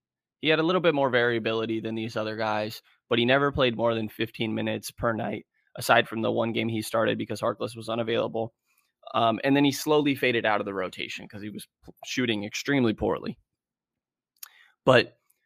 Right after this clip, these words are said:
we knew what the rotation was gonna be, you know, and Walton caught some slack for an eight, what became an eight ra-, eight-man rotation, but it was working well.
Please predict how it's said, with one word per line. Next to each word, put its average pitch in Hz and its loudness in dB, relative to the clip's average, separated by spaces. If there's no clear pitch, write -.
we 170 6
knew 160 10
what 156 4
the 160 4
rotation 151 2
was 143 -6
gonna 139 -6
be, 160 -4
you 110 -2
know, 123 0
and 113 -4
Walton 120 -2
caught 117 2
some 123 -6
slack 120 -2
for 113 -2
an 113 0
eight, 117 0
what 117 0
became 120 0
an 113 0
eight 117 2
ra-, 117 -2
eight-man 120 0
rotation, 120 -2
but 120 4
it 139 2
was 127 2
working 117 -2
well. 120 0